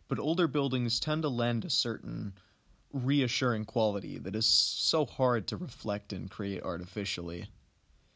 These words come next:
It's true that it might not be the best for the job,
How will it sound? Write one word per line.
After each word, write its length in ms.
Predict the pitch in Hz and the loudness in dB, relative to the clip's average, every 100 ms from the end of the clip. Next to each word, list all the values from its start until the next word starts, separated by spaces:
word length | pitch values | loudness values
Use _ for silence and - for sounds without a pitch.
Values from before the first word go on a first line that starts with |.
| _ _ _ _ - | _ _ _ _ -12
It's 220 | 127 - | 0 0
true 400 | - - 147 143 | 2 2 4 2
that 180 | 127 127 | 0 -2
it 80 | 120 | 0
might 240 | 135 143 | 0 0
not 240 | 139 123 | 0 0
be 220 | 135 127 107 | 0 0 0
the 100 | 117 | -2
best 380 | 117 113 - | 0 0 -2
for 80 | - | -4
the 80 | 143 | -8
job, 500 | - 110 98 95 | -2 -2 -2 -4